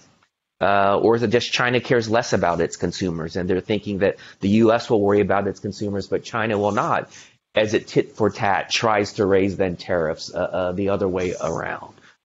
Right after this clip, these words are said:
Um, so, so, so, you know, I, I think we need to look at the individual winners and losers. I think the Chinese, uh, are now trying to target,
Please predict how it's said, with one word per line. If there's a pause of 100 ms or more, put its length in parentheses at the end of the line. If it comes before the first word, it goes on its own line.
Um, (200)
so,
so,
so,
you
know,
I,
I
think
we
need
to
look
at
the
individual
winners
and
losers. (260)
I
think
the
Chinese,
uh,
are
now
trying
to
target,